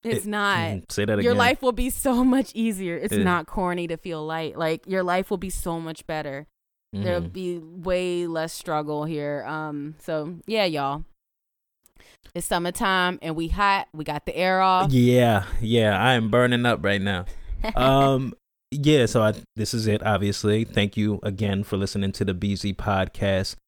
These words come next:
Speaker 2: Um, one little announcement before we get up
Speaker 1: Mm-hmm.
Speaker 2: outta here.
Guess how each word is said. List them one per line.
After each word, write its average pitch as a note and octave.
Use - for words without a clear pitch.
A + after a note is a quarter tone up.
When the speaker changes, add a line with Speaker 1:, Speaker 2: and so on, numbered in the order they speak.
Speaker 2:
Um, G#2+
one A#2+
little C3
announcement B2
before A2+
we A2
get G#2+
up G#2+
Speaker 1:
Mm-hmm. A2
Speaker 2:
outta G2+
here. G2+